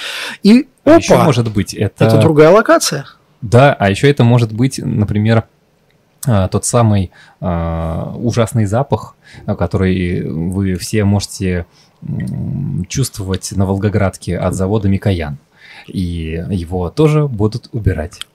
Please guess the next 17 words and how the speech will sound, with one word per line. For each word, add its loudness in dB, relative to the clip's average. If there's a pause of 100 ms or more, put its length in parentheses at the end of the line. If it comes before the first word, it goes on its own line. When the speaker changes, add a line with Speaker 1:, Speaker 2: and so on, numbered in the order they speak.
(120)
Speaker 1:
Да. 6 (560)
Ну, 8
да, 4
вот -8
хороший 4
пример. 6
Э, 6 (240)
как -12
бы -2
восток 4
Москвы, 4
он 6
обычно -2
считался 2
таким -8 (320)
зашкварным 4
местом, 2